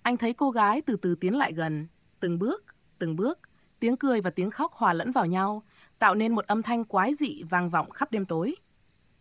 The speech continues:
Đột nhiên, ánh sáng từ một ngọn đèn pin chĩa vào, làm bóng cô gái biến mất trong thoáng chốc. Ông Quang, một người hàng xóm, chạy tới, ánh mắt lo lắng hỏi, "Hùng, cháu làm gì ở đây giờ này?"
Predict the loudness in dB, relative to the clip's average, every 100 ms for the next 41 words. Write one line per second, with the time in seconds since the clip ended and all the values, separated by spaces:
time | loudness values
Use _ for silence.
0 | _ _ _ _ -4 -2 2 2 2 0
1 | -2 -2 -2 2 2 2 0 0 0 2
2 | 0 0 -2 -2 -2 -2 -2 -4 -2 4
3 | 4 2 -6 _ _ -2 0 2 2 2
4 | 0 2 0 0 0 0 -2 -2 -4 -2
5 | -4 -2 -4 -4 _ _ _ _ _ _
6 | _ -2 -2 2 2 2 -2 -6 -4 -2
7 | 0 0 0 0 0 0 -2 -4 -6 -4
8 | -4 -4 -6 -10 -4 -2 0 2 2 4
9 | 2 0 0 -4 _ _ _ _ _ -2
10 | 0 0 -2 -6 _ _ _ 0 0 2
11 | 0 2 2 2 0 0 -2 -2 -4